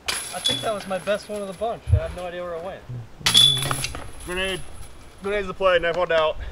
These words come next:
Speaker 1: <laughs>
Speaker 2: That, that backhand wrap roll, though, that Alien threw,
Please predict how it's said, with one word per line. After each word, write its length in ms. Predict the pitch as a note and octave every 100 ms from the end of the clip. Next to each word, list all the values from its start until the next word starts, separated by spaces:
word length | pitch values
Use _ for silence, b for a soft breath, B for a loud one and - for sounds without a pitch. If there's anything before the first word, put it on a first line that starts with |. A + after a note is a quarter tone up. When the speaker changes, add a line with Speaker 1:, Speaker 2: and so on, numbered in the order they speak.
| - -
Speaker 1:
<laughs> 320 | F#3 - E3+
Speaker 2:
That, 260 | D#3 F#3+ -
that 220 | F#3 F3
backhand 480 | F3 G#3 A3 A#3 G#3
wrap 260 | D#3 F3+ G3+
roll, 80 | G3
though, 280 | G#3 A3 G3 -
that 140 | F3
Alien 280 | E3+ F#3 F#3+
threw, 280 | F#3 G#3